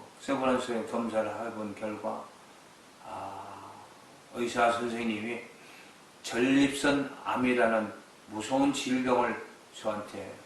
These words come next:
말씀을 하시더라고요. 정말로 건강하게 살고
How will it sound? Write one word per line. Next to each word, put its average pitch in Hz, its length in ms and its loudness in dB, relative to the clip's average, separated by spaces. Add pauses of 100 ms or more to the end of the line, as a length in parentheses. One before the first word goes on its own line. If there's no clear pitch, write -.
(240)
말씀을 - 440 -6
하시더라고요. - 500 -10 (1120)
정말로 135 480 6
건강하게 135 580 8
살고 123 540 2